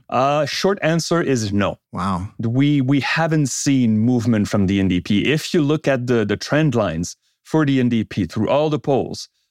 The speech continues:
Speaker 1: we saw some blips in, uh, late November. We, we had consecutive polls that had the N D P in the twenties. It's gone back to eighteen percent. It was just a fluctuation. And so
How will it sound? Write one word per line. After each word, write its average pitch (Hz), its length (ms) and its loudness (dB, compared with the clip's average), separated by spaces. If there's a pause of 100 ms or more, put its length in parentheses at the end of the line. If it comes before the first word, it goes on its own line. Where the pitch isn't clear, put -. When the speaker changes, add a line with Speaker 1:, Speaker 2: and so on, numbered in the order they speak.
(100)
Speaker 1:
we 127 100 -2
saw 147 220 0
some 156 360 0
blips 151 380 -2
in, 135 220 2
uh, 123 160 0
late 135 280 0
November. 143 500 0
We, 131 280 0
we 127 140 2
had 131 240 0
consecutive 139 580 0
polls 131 300 2
that 120 100 0
had 120 160 0
the 120 140 2
N 117 80 2
D 120 100 0
P - 140 -2
in 120 80 4
the 110 80 0
twenties. 123 500 0 (300)
It's 151 180 0
gone 127 240 0
back 110 220 0
to 110 140 0
eighteen 104 280 -2
percent. 113 400 0
It 139 100 2
was 131 200 0
just 117 200 -2
a 127 60 -2
fluctuation. 110 800 -2 (240)
And 135 160 0
so 139 320 0